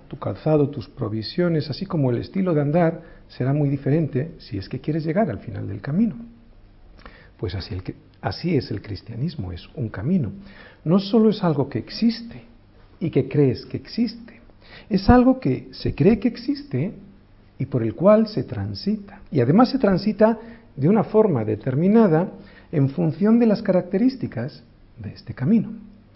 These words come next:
Por eso es tan importante la doctrina de los apóstoles, para saber si vamos por ese camino o vamos por otro, para saber si vamos en la dirección correcta o no, y para sa-, y para saber también si el estilo de vida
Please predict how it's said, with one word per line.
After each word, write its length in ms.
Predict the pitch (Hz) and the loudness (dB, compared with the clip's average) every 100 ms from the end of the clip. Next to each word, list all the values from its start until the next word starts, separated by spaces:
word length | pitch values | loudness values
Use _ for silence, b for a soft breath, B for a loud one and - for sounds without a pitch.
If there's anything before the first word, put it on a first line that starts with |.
| B B B | B B B
Por 140 | 151 | 4
eso 140 | 180 254 | 4 2
es 100 | - | 2
tan 160 | 247 | 4
importante 580 | 233 175 156 208 226 220 | 4 2 0 2 0 2
la 100 | 127 | 0
doctrina 440 | 110 110 143 165 147 | -2 -4 -4 -2 -2
de 80 | |
los 160 | 139 131 | -2 -4
apóstoles, 500 | 175 214 208 185 131 | -4 -4 -4 -4 -4
para 200 | - 127 | -4 -4
saber 300 | 139 160 196 B B B B - | 2 2 2 B B B B -20
si 160 | - | -10
vamos 240 | 104 151 190 | -4 -4 -4
por 140 | 123 | -4
ese 160 | 160 208 | -4 -2
camino 480 | 190 156 131 165 240 - | 0 2 2 0 -2 -10
o 100 | - | -10
vamos 320 | 104 104 104 - | -8 -8 -12 -12
por 220 | - 117 | -6 -2
otro, 380 | 196 - 98 - B B - | -2 -6 -12 -14 B B -2
para 160 | 117 | 0
saber 240 | 110 123 175 | 2 2 2
si 120 | 190 | 2
vamos 280 | 196 107 196 | 0 0 0
en 60 | |
la 80 | 139 | -2
dirección 400 | 113 107 - 185 | -2 -4 -4 -2
correcta 580 | 196 180 196 196 220 233 B B - - | 0 0 0 2 0 0 B B -14 -2
o 80 | 156 | 4
no, 200 | 202 208 | 6 4
y 60 | |
para 160 | 202 143 | 2 -2
sa-, 240 | 202 202 - | -2 -4 -2
y 80 | 147 | -2
para 300 | 147 143 139 | 0 0 0
saber 360 | 143 147 220 | -2 0 0
también 460 | 220 208 196 226 220 | 2 0 4 6 4
si 160 | 208 147 | 2 -2
el 80 | |
estilo 360 | 131 - 226 220 | -2 -2 2 4
de 100 | 202 | 4
vida 360 | 220 202 156 | 6 4 2